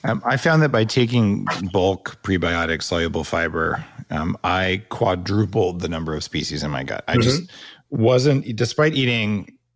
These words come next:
Speaker 1: unreasonable amounts of vegetables,
Speaker 2: <laughs>
Speaker 1: eh, you know, it, I just wasn't, my diversity was not bad,
Speaker 2: Mm-hmm.
Speaker 1: but you wanna have a broad diversity of gut bacteria. And a lot of people say this, "You should eat a, a wide variety, as many different foods as you can."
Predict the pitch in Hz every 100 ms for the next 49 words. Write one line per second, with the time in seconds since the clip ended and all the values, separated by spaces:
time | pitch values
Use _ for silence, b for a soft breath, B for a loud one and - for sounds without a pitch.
0 | _ - 143 131 123 123 113 113 107 98
1 | 98 - 90 90 - 110 127 139 - 127
2 | - 123 - _ _ _ _ _ _ -
3 | 175 - 127 113 104 101 92 107 104 -
4 | 107 107 104 107 92 - - - 101 104
5 | 104 143 - 101 95 90 76 73 78 113
6 | 175 120 101 113 180 - - 98 107 120
7 | 117 131 131 127 113 92 101 101 104 101
8 | 95 98 90 101 87 85 73 90 98 98
9 | 90 82 82 73 71 - 101 113 127 123
10 | 113 98 - 101 98 92 - B B B
11 | B 156 170 202 175 180 156 117 95 -
12 | b - 117 113 131 165 180 151 143 139
13 | 147 139 110 98 95 135 151 143 143 -
14 | 135 - 135 131 120 104 101 - 127 104
15 | 71